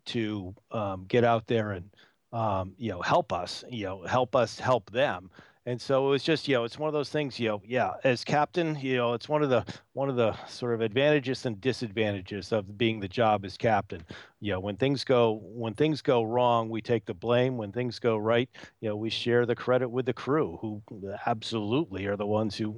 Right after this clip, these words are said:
uh, enable, you know, captains to go off and do their stuff.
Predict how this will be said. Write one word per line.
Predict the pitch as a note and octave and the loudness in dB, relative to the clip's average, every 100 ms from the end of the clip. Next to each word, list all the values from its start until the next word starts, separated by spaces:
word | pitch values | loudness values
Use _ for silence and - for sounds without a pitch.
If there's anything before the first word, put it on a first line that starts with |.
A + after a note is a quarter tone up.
| A2 | -8
uh, | A2 | -8
enable, | G#2 A#2 B2 A#2+ A#2 A2+ A2 A#2+ A2+ - | -6 2 4 4 2 -4 -6 -10 -6 0
you | A2 | 0
know, | |
captains | G2+ B2 A2+ - A#2+ | 2 0 0 -2 -4
to | - | -4
go | A#2+ A#2 | -4 0
off | A#2 - | 0 2
and | A2+ | -2
do | G#2 C#3 | 0 0
their | - D#2 | 0 -2
stuff. | - - D2+ | -6 -6 -8